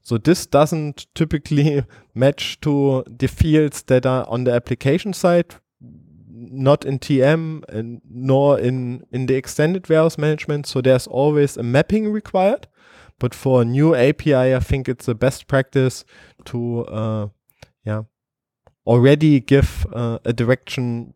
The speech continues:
uh, by the names of the attributes. And one of the, mm, main differences, um, of the result is that, uh, there is no items changed and items new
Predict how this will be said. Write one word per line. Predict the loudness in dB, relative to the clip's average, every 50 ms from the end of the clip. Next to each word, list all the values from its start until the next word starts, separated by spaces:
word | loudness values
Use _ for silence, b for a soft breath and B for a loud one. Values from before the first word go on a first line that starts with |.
| -14 -8
uh, | -6 -6 -6
by | -4 -2 -2 -2
the | -2 -4
names | -4 -4 -6 -6 -6 -10 -14
of | -18 -18 _
the | -10 -10
attributes. | -10 -10 -10 -14 -16 -14 -14 -14 -14 -16 -20 -20 _ _ B B B B B B B B
And | -4 -2 -2 -2 -6 -2
one | 0 2 4 4
of | 2 0 2
the, | 0 0 2 2 0 0 -2 b b b b b b b b b b b b b b _ _ -10
mm, | -8 -8 -6 -8 -10 -12 -10 -4
main | 0 2 4 4 4 2 0 -4 _ _ _ _ _ _ _ _
differences, | 2 2 2 2 2 0 0 -2 -4 -2 -2 -2 -2 -2 -6 -10 -12 -14 _ -10
um, | -8 -6 -6 -6 -6 -8 -12 -12 -4
of | -4 -4 -4 -2 -4
the | -4 0
result | 0 0 0 2 2 2 4 4 4 2 0 _ -12 -12 -4
is | -2 -2 -2 -2 -4 -12 -12 -12 _
that, | 0 2 2 2 0 _ -16 -12 -6
uh, | -4 -2 -2
there | 0 0 2 2 2
is | 0 0 -4
no | -4 -2 0 2 2 4 4 4 2 0 -2 -2
items | 2 2 2 2 2 -2 -6 -6 -6 -12 -14 _
changed | -2 2 2 2 2 0 -4 -8 -8 -8
and | -8 -8 -4
items | -2 -2 -2 -2 -4 -8 -8 -8 -8 -6
new | -4 0 0 0 0 0 -4